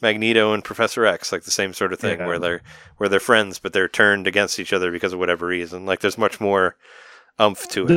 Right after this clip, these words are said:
Speaker 2: There
Speaker 1: in
Speaker 2: was
Speaker 1: that
Speaker 2: some
Speaker 1: way.
Speaker 2: sort of story where there was betrayal or some shit, I thought, back in Japan.
Speaker 1: Well, yeah, they, like, fell in love with the same woman or something like that. There's some sort of, I, I thought it was a romantic, uh, whatever
Speaker 2: And he, like,
Speaker 1: thing,
Speaker 2: killed,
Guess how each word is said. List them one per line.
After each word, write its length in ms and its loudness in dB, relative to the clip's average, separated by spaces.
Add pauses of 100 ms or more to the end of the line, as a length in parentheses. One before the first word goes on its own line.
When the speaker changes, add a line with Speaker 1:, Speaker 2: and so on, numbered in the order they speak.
Speaker 2:
There 120 8
Speaker 1:
in 40 12
Speaker 2:
was 100 10
Speaker 1:
that 60 2
Speaker 2:
some 160 6
Speaker 1:
way. 100 6
Speaker 2:
sort 200 8
of 100 6
story 800 4
where 240 6
there 200 4
was 140 0
betrayal 600 0
or 80 -2
some 240 -8
shit, 300 -12 (120)
I 60 -10
thought, 340 -10 (100)
back 300 -8
in 320 -4
Japan. 480 -4 (140)
Speaker 1:
Well, 180 0
yeah, 160 6
they, 140 4
like, 160 4
fell 200 0
in 60 -2
love 160 0
with 80 -14
the 60 -10
same 260 -4
woman 240 -6
or 140 -4
something 200 -14
like 140 -14
that. 220 -12
There's 140 -8
some 140 -8
sort 220 -4
of, 140 -6 (480)
I, 220 4
I 20 6
thought 180 4
it 80 0
was 160 -2
a 220 -6
romantic, 640 -6 (420)
uh, 80 -10
whatever 240 0
Speaker 2:
And 100 8
he, 60 6
like, 120 4
Speaker 1:
thing, 180 -6
Speaker 2:
killed, 360 0